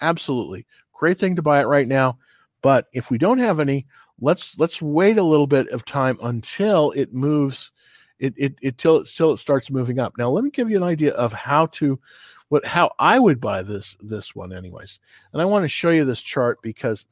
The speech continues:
this is critical, and I'm gonna, I'm gonna try to zoom in on it so everyone can see it. Uh, hopefully you can see this. Let's just try to zoom in there a little bit. And hopefully I'm gonna get this. Yeah, okay, there we go. All right.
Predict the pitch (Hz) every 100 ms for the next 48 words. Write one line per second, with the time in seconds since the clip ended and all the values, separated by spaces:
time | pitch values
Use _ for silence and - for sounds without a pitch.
0 | - 190 202 - _ - 160 160 - 98
1 | - 117 131 127 104 143 156 127 147 139
2 | 104 123 135 123 127 113 107 _ _ _
3 | - 160 160 147 120 110 107 101 131 117
4 | - _ - - _ - 110 110 107 101
5 | - 127 - 62 64 - - - - 107
6 | 82 - - - - - - - 123 -
7 | - - - 131 104 98 117 113 113 110
8 | 107 104 104 101 107 101 _ _ _ _
9 | _ _ _ - 107 107 107 104 - 180
10 | - - 78 95 131 _ - 104 110 107
11 | 110 - 98 95 - 160 190 - 139 135
12 | - 113 - - 53 _ - - _ _
13 | _ _ - - - -